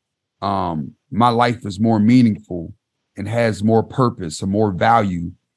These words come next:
if I'm able to touch people and touch communities and simply add value and make 'em better.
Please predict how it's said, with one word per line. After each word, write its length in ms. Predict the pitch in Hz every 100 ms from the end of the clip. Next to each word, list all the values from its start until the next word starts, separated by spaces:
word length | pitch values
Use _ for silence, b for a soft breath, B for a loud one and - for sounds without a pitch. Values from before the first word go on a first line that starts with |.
| _
if 120 | 113
I'm 140 | 110 107
able 340 | 117 117 104 101
to 160 | 82
touch 360 | 90 - 120 -
people 520 | - 123 - 85 82 - _ _ -
and 120 | 92
touch 260 | - 117 -
communities 720 | 104 113 120 92 87 82 - _ _ _ -
and 100 | 95
simply 500 | - 131 120 98 98
add 280 | 107 107 92
value 400 | 104 101 101 92
and 80 | 90
make 160 | 92 85
'em 100 | 82
better. 300 | 87 85